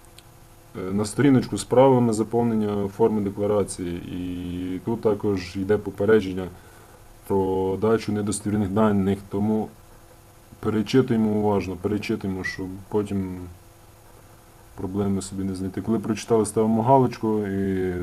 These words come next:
нажимаємо "Перейти до заповнення форми". Після чого ми попадаємо у форму заповнення декларації. Ось бачите, в неї є кілька розділів,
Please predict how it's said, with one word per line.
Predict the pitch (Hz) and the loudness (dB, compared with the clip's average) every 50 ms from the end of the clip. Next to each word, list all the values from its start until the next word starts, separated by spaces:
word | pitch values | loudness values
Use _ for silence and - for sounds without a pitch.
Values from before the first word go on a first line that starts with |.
| 87 85 90 92 | -6 -8 -8 -4
нажимаємо | 98 101 95 101 104 113 117 117 113 107 | -4 -2 -2 0 2 2 4 4 4 2
"Перейти | 98 104 107 113 113 - 117 | 0 0 -2 -2 -2 -2 -4
до | 117 107 98 | -4 -4 -4
заповнення | 98 95 - - 113 107 98 95 92 87 - - | -6 -6 -4 -4 -2 -2 -2 -2 -4 -8 -8 -6
форми". | 98 95 95 95 92 85 - - - - - - - - - - - - - - - - - - - - - - - - - - - - - - - - - - - - - - - - - - - - - - - - - - - - - - - - - - - - - - - - - - - | -4 -4 -4 -4 -8 -10 -12 -16 -20 -20 -20 -20 -20 -20 -20 -20 -20 -20 -20 -20 -20 -20 -20 -20 -20 -20 -20 -20 -20 -20 -20 -20 -20 -20 -20 -20 -20 -20 -20 -20 -20 -20 -20 -20 -20 -20 -20 -20 -20 -20 -20 -20 -20 -20 -20 -20 -20 -20 -20 -20 -20 -20 -20 -20 -20 -20 -20 -20 -20 -20 -20 -14 -10
Після | 110 - - 117 | -4 -2 -2 0
чого | 117 - 127 120 | 2 4 4 4
ми | 117 117 | 4 2
попадаємо | 113 113 104 101 110 110 113 123 127 120 113 110 107 104 101 101 | 0 -2 -4 -2 -2 0 2 2 2 4 2 2 2 0 0 -2
у | 98 | -2
форму | - - 131 131 117 110 104 | 0 2 2 4 4 2 0
заповнення | 98 101 98 - 113 110 107 101 98 98 92 92 92 90 85 85 | 0 -2 -2 -2 -2 0 0 0 0 -2 -2 -4 -6 -8 -8 -8
декларації. | 95 92 98 87 98 95 92 90 87 82 80 - - 95 90 | -6 -6 -4 -2 -2 -2 0 0 0 -2 -4 -6 -6 -4 -4
Ось | 87 90 90 85 | -2 -2 -4 -4
бачите, | 90 101 107 95 90 - - 101 | -2 -2 -2 -2 -2 -4 -6 -4
в | 101 | -2
неї | 101 104 101 101 98 | -2 0 0 2 0
є | 98 98 | 0 0
кілька | - - 104 - 123 127 | -2 -6 -4 -2 0 2
розділів, | 143 170 165 139 131 135 131 127 123 120 113 | 4 4 4 4 2 2 2 2 2 0 0